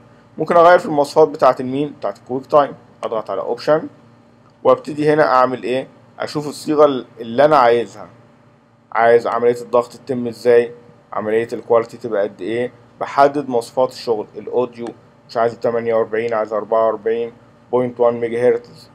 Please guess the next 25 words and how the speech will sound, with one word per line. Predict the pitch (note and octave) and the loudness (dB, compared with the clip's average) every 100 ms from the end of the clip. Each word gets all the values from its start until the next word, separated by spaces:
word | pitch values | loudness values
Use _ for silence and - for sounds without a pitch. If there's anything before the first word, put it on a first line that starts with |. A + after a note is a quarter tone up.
| _ _ _ _ _ _ - | _ _ _ _ _ _ -4
يبقى | A2+ | 2
انا | A#2+ | 2
بقدر | A#2+ A#2+ A#2 | 4 2 2
اغير | A2+ A#2+ A#2+ | 4 4 2
الايه، | A2 F2 A#2+ - | -2 -4 -4 -4
المواصفات | A#2+ A2 - A2 C#3 | -8 -10 -10 0 0
بتاعت | C3+ C3 A2 | 0 -2 -4
الشغلانة | - - G2+ G#2+ A#2+ | -4 -10 -6 -4 -4
اللي | A#2+ | -2
طالعة. | B2+ A#2 - - _ _ _ _ _ _ _ _ _ _ _ _ _ _ _ _ - | 0 0 -2 -14 _ _ _ _ _ _ _ _ _ _ _ _ _ _ _ _ 0
عندي | D3+ F#3 | 2 2
كمان | - D#3+ D#3+ | 0 0 2
ايه، | C3 C#3 B2+ _ _ _ _ - | 0 -4 -6 _ _ _ _ -6
عايز | A2 A2+ G2+ | -2 -2 -2
احدد | - C3+ E3+ A2 - - | 2 2 2 -14 -20 -12
فيديو | B2 D3 C#3+ D#3+ C4 A#3+ _ _ _ _ _ _ _ _ - | 0 0 0 -6 -6 -8 _ _ _ _ _ _ _ _ -4
لو | G2 | -4
في | - C3 | -4 -2
طبعًا | B2 B2 A#2+ | 2 2 0
اوديو، | B2+ B2 D#3+ | -4 -4 -6
بس | A#2 A#2+ | -6 -8
انا | A2 | -8
مش | A2 A2 | -8 -6
مركب | A#2 A#2+ A2 | -4 -4 -6
اوديو، | B2 B2+ C#3+ | -4 -4 -6